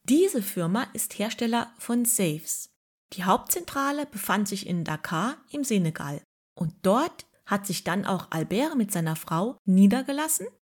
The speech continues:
Er hatte immer gesagt, dort würden Metallmöbel hergestellt werden, was nichts anderes als Safes waren. Und manchmal musste man die Safes der Kunden öffnen, die die Schlüssel, die zu den Safes gehörten, verloren hatten.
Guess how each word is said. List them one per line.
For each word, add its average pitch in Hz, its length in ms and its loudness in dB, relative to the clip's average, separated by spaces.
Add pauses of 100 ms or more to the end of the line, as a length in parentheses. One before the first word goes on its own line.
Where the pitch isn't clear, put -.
(180)
Er 185 160 2
hatte 220 180 -2
immer 214 240 2
gesagt, 196 640 -2
dort 185 240 -4
würden 175 240 -2
Metallmöbel 170 760 0
hergestellt 165 600 -4
werden, 175 340 -2 (220)
was - 280 0
nichts 190 200 0
anderes 180 460 0
als - 360 0
Safes 190 520 0
waren. 156 440 -2
Und 254 220 -6
manchmal 277 600 0 (280)
musste 254 380 4
man 247 220 4
die 190 100 0
Safes 202 400 0
der 196 120 -2
Kunden 214 540 0
öffnen, 285 500 -4 (120)
die 254 320 4 (220)
die 196 80 0
Schlüssel, 220 540 0 (140)
die 175 100 -8
zu - 120 -10
den 175 180 -2
Safes 190 340 -4
gehörten, 190 440 -2
verloren 208 540 2
hatten. - 320 -8